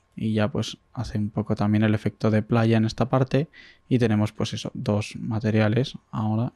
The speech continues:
y diferentes. Una vez que tenemos esto hecho, podemos empezar también a jugar con nuestros placement. Vamos a dejar este plano aquí. Puedo decirle, vamos a coger este de aquí, vamos a pegarle,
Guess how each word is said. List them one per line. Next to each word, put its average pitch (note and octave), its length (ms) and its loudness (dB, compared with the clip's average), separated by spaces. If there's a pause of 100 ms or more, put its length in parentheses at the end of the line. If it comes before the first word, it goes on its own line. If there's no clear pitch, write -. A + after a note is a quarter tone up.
(120)
y A2+ 60 -4
diferentes. A#2 580 -6 (680)
Una G#2 160 2
vez G2+ 120 2
que - 100 -2
tenemos A2+ 360 0
esto A#2 220 2
hecho, G#3 320 0 (1080)
podemos A2 320 4
empezar D3 340 0
también A2+ 260 4
a A2+ 40 6
jugar C#3 340 0
con - 260 0
nuestros A#2+ 540 2
placement. - 560 -2
Vamos - 200 -2
a - 40 0
dejar - 240 0
este B2+ 220 -4
plano B2 200 2
aquí. F#3+ 320 0 (440)
Puedo G#2+ 160 2
decirle, - 480 0
vamos - 180 -4
a A2 60 -4
coger - 280 -6
este B2+ 200 -2
de C3+ 40 4
aquí, C#3+ 400 2 (720)
vamos G#2+ 240 0
a G#2+ 120 -2
pegarle, C3 500 4